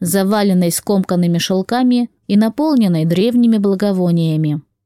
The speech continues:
«Я бы не хотел, чтобы вы появлялись в Оксфорде».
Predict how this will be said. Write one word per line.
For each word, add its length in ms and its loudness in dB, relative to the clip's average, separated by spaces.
«Я 300 0
бы 140 0
не 120 2
хотел, 580 -2
чтобы 360 0
вы 160 0
появлялись 680 0
в 80 0
Оксфорде». 640 -2